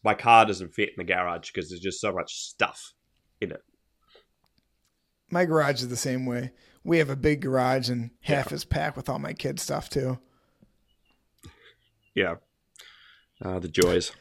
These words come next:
Speaker 2: So let me ask you, 'cause we're at, this flew by, man. You're so easy to interview. We're com-, we're coming
Speaker 1: Mm-hmm.
Speaker 2: up in the hour mark.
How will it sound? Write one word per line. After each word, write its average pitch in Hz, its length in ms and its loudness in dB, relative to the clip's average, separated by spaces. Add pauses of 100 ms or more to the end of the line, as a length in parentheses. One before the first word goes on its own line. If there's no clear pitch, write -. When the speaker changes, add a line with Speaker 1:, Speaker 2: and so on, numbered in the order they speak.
(100)
Speaker 2:
So 226 280 4
let 240 140 6
me 285 140 6
ask 262 180 8
you, 185 80 4
'cause 156 100 -4
we're 190 160 0
at, 202 180 4
this 247 120 0
flew 190 240 2
by, 151 240 4
man. 139 300 -4
You're 175 100 -2
so 170 280 4
easy 156 260 -2
to 175 100 -4
interview. 131 320 -4
We're 127 100 -4
com-, 151 340 -4
we're 156 100 2
coming 143 180 8
Speaker 1:
Mm-hmm. 107 100 8
Speaker 2:
up - 40 2
in 147 60 0
the 143 60 0
hour 143 200 4
mark. 131 340 -2